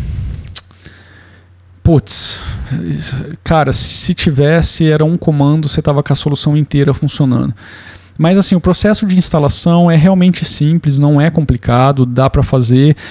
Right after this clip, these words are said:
Eu acho que n-, n-, no caso aqui dessa solução, aonde que eu fico com, com o pé um pouco atrás,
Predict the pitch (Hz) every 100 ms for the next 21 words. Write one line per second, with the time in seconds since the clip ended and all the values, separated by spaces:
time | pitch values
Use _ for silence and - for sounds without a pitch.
0 | - 151 165 175 - - 185 - 185 190
1 | - 185 180 196 208 - 180 196 160 123
2 | 123 147 - 156 139 170 - 165 147 127
3 | - 160 143 120 - - - - - -
4 | 147 170 208 185 180 - 180 175 156 -
5 | - - - - _ _ _ _ - -
6 | - - - 160 185 - - 170 - -
7 | - 165 143 160 160 - 180 185 - 143
8 | 127 135 120 - -